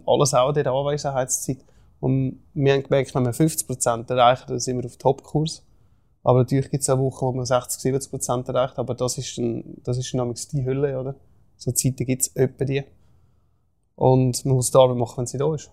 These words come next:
Und da bin ich froh, dass unsere Mitarbeiter auch so denken und sie, sie wissen, dass es nicht immer einfach ist oder dass, dass es etwa die Wellenbewegungen gibt, wo man mehr Arbeit ist und man weniger. Aber für das hat man dann auch Zeit zum Kompensieren, oder?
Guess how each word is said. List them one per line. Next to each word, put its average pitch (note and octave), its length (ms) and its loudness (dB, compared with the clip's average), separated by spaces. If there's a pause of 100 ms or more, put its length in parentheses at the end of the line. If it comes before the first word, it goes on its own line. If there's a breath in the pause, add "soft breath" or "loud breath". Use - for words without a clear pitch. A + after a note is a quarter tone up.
(140)
Und B2+ 400 -2
da C3+ 60 4
bin C3+ 140 0
ich C3+ 120 0
froh, E3 200 6
dass - 440 2
unsere D3+ 220 6
Mitarbeiter B2+ 680 6
auch C3+ 200 8
so D#3 160 6
denken B2 500 -2
und A#2+ 260 -2
sie, C3 420 0
sie C3+ 200 -12
wissen, D#3+ 300 4
dass D3+ 160 -2
es C#3+ 140 -2
nicht C#3+ 140 -2
immer C#3 260 0
einfach C3+ 380 -4
ist B2+ 140 -6
oder B2 180 -4
dass, A#2+ 260 -4 (420 soft breath)
dass C3 100 -2
es B2+ 120 0
etwa C3 200 2
die C3 100 -4
Wellenbewegungen C3 720 2
gibt, C3 240 -4
wo C3 100 0
man B2+ 140 0
mehr C3+ 260 2
Arbeit C#3 260 0
ist B2+ 140 -6
und B2+ 60 -2
man C3+ 140 0
weniger. C3 380 -2 (760)
Aber A#2+ 300 2
für B2+ 240 -8
das A#2+ 120 2
hat B2 120 0
man A#2+ 100 -2
dann A#2+ 140 0
auch A#2+ 120 -2
Zeit - 220 -4
zum C3+ 100 -6
Kompensieren, C3 640 -6
oder? A#2+ 160 -20